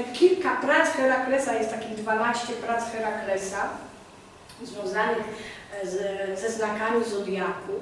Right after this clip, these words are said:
Też dzisiaj, e, troszeczkę w tej drugiej części o tym powiem, bo mamy niezwykły czas, czas, e, lipiec. Lipiec to są,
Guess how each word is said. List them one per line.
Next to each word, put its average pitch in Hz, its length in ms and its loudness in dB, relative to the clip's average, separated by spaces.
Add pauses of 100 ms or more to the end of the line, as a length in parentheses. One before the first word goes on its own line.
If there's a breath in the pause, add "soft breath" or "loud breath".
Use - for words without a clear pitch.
(420 loud breath)
Też 214 160 -6
dzisiaj, 202 680 -2
e, 190 100 -2
troszeczkę 190 460 -8 (580)
w 185 40 -12
tej 190 120 -4
drugiej 190 320 -4
części 190 400 -6
o - 40 -8
tym 185 240 -8
powiem, 175 580 -10
bo - 200 -12
mamy 190 160 -10 (140)
niezwykły 185 720 -8
czas, - 340 -10 (560 loud breath)
czas, - 600 -4 (200)
e, 185 380 -2
lipiec. 269 600 0 (1200 loud breath)
Lipiec - 460 -10
to 220 140 -6
są, 208 200 -6